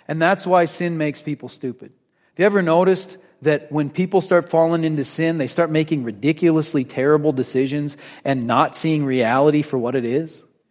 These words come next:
It's because they've been trying to trick their mind into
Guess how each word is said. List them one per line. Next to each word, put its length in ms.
It's 200
because 440
they've 180
been 280
trying 360
to 60
trick 420
their 160
mind 640
into 720